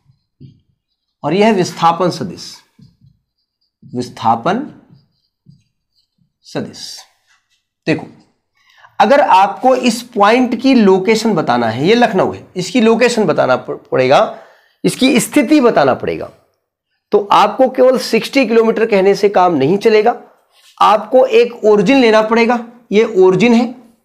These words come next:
जिसको कि मूल बिंदु कह सकते हैं, और आप कहेंगे ओए जो है इसका पोजीशन वेक्टर है,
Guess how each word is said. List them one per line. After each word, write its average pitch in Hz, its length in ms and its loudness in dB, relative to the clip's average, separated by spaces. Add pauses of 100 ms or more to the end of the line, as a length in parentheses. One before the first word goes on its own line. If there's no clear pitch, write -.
(800)
जिसको 160 220 0
कि 190 100 2
मूल 180 260 2
बिंदु 226 240 2
कह 220 140 2
सकते 226 300 0
हैं, 247 260 -6 (300)
और 202 180 0
आप 220 320 2
कहेंगे 220 540 2
ओए 214 360 4
जो 208 140 2
है 190 220 2
इसका 214 420 -2
पोजीशन 190 580 0
वेक्टर 107 300 -6
है, 90 200 -20